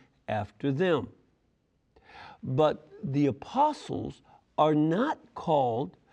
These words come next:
to be physically the father of particular tribes. That was a call for the Old Testament.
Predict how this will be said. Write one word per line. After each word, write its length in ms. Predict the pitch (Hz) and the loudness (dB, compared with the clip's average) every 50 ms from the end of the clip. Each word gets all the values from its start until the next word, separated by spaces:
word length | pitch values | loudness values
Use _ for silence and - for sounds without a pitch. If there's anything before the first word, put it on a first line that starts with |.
| - - _ _ - | -20 -20 _ _ -4
to 140 | - 180 165 | 0 0 2
be 460 | 147 127 135 160 160 156 156 - - - - _ _ - | 2 0 0 0 0 0 0 -2 -6 -12 -20 _ _ 0
physically 880 | 233 269 - 277 214 - 180 147 - - 131 127 123 120 110 135 143 - - - - - - - | 2 2 2 2 0 -2 -2 -4 -2 -4 -6 -4 -4 -4 -6 -6 -10 -16 -20 -20 -20 -20 -16 -6
the 160 | - 147 147 127 | -2 -2 -2 -2
father 680 | - - - 147 143 143 151 151 139 151 156 147 147 - - - | -2 -2 2 4 4 4 4 2 2 0 -2 -4 -4 -8 -6 -2
of 400 | 143 139 139 139 139 135 139 - | 0 0 0 0 -2 -4 -6 -8
particular 800 | - 139 123 - - - - 139 - - - - 117 117 120 113 | -6 -6 -6 -6 -8 -6 -6 -6 -6 -6 -8 -10 -8 -8 -8 -10
tribes. 800 | - - - - 131 80 69 - - - - _ - - _ _ _ _ _ _ _ _ _ _ _ - - _ - | -10 -14 -8 -4 -2 -2 -2 -4 -8 -14 -20 _ -20 -20 _ _ _ _ _ _ _ _ _ _ _ -20 -20 _ -12
That 140 | - - - | -10 -8 -8
was 140 | 294 381 440 | -6 -6 -8
a 60 | 370 | -8
call 300 | - - 165 175 165 160 | -8 -6 -4 -4 -4 -4
for 180 | - - 156 139 | -4 -6 -8 -8
the 100 | 131 - | -8 -8
Old 340 | - - 120 123 117 120 | -6 -6 -6 -6 -6 -6
Testament. 460 | - - - - - - - - - | -10 -14 -16 -16 -16 -18 -20 -20 -20